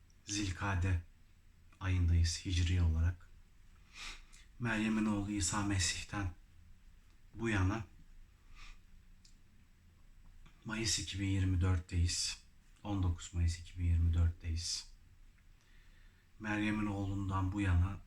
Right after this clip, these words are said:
yaklaşık iki bin yirmi dört yıl geçti. Güzel Resulümüzün de hicretinden bu yana bin dört yüz kırk beş yıl geçti.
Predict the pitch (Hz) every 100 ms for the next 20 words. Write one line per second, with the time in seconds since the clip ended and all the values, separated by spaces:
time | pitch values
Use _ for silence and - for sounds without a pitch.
0 | - - - - - - - - - 117
1 | 85 101 85 92 87 98 101 101 98 95
2 | 98 101 82 87 80 80 78 - - -
3 | - - - - - - - - - -
4 | - - - - - - - - - -
5 | - - 120 131 131 123 120 - 127 117
6 | 113 107 120 104 101 87 - - - -
7 | - - - - - 117 123 120 127 120
8 | 117 101 98 104 113 107 107 104 - -
9 | - - - 95 85 - - - - -
10 | - 87 87 85 85 - -